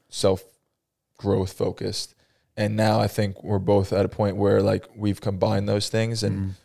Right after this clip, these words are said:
Speaker 1: now I'm working on being more relationship focused, getting married, starting a family, being there more for my friends, spending more time with my family. Like,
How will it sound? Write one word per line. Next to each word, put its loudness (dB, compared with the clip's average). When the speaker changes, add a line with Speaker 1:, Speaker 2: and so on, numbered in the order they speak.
Speaker 1:
now 4
I'm 4
working 4
on 2
being 0
more 2
relationship -2
focused, 2
getting 2
married, 2
starting 2
a -4
family, 0
being 6
there 6
more 2
for -4
my 4
friends, 2
spending 2
more 2
time 2
with 0
my 0
family. -2
Like, -4